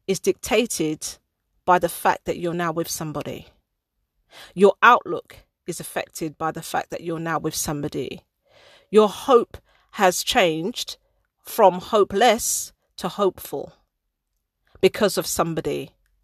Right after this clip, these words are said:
And that somebody isn't Jesus. And as I mentioned in the singles podcast, Jesus Christ is the one who you need to be a husband to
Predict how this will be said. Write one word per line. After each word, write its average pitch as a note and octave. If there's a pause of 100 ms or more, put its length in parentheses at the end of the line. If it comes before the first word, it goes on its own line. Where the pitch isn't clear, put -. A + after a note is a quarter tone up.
(480)
And F#3+
that A#3
somebody G3
isn't F#3
Jesus. - (920)
And G3+
as B3
I C#4
mentioned A#3+
in G#3+
the G#3+
singles G#3
podcast, D#3 (520)
Jesus C#4
Christ F#3
is F3+
the F3+
one E3+
who F#3
you F3
need F#3
to -
be E3+
a E3+
husband F#3
to E3